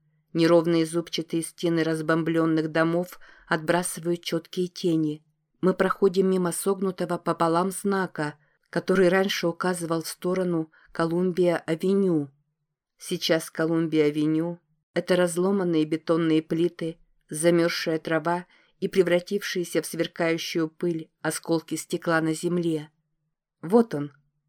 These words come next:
говорю я, — «прямо там». И перехожу на бег. До входа в Холмстед не больше двадцати ярдов. Он сразу за первым поворотом дороги.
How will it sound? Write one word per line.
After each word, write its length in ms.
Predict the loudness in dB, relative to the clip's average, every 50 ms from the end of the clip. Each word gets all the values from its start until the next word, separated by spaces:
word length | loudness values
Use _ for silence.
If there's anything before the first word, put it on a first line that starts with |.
| _ _
говорю 380 | -2 0 2 2 2 0 0 -2
я, — 320 | -2 -2 -2 -4 -4 -8 -12 _ _ _ _ _ _ _
«прямо 340 | -2 0 2 2 2 2 0
там». 400 | -2 -2 -2 -2 -2 -4 -6 -10 _ _ _ _ _ _ _ _ _ _ _ _ _
И 100 | -8 -4
перехожу 560 | -2 -2 -2 -2 -2 -2 -2 -2 -2 -2 -2
на 160 | 0 0 -2 -2
бег. 420 | -2 -4 -4 -4 -6 -8 -20 _ _ _ _ _ _ _ _ _ _ _ _
До 140 | -2 -2 -2
входа 360 | -2 -2 -2 0 2 2 2
в 80 | 0 0
Холмстед 640 | 0 0 2 2 2 0 -2 -4 -6 -6 -6 -6 -10 -20 -20 -20 -18 _ -2
не 120 | 0 2
больше 340 | 4 4 4 2 2 2 -2
двадцати 500 | -2 -2 -2 -2 -2 -6 -8 -4 -2 -2
ярдов. 640 | 0 2 2 2 2 0 -2 -4 -6 -6 -8 -12 -20 _ _ _ _ _ _ _ -4
Он 120 | -4 -4
сразу 380 | -2 0 0 0 0 0 0 -2
за 120 | -2 -2
первым 420 | -2 0 -2 -2 0 0 -2 -2
поворотом 600 | -2 -2 -2 -2 0 0 0 -2 -2 -2 -2 -2
дороги. 640 | 0 0 2 2 4 2 2 0 -2 -4 -4 -4 -6